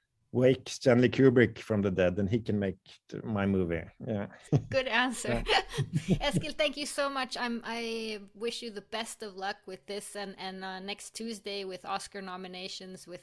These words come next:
Speaker 2: for the worst person in the world and everything else that's gonna be happening to you and Joakim.
Speaker 1: Thank you.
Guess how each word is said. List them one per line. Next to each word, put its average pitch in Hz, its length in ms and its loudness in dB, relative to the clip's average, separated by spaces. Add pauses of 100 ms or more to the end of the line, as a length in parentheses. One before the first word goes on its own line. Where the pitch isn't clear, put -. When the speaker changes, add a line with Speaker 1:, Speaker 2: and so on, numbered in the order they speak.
Speaker 2:
for - 180 -20
the 175 100 -12
worst 180 220 -12
person 180 300 -12
in 170 80 -16
the 175 80 -16
world 196 320 -6
and 185 80 -10
everything 202 360 -8
else 180 200 -10
that's - 180 -16
gonna 175 220 -14
be 180 280 -16
happening 170 500 -10
to 180 200 -16 (400)
you 196 320 -10 (260)
and 196 260 -8 (120)
Joakim. 165 360 -18 (120)
Speaker 1:
Thank 156 240 4 (140)
you. 104 420 8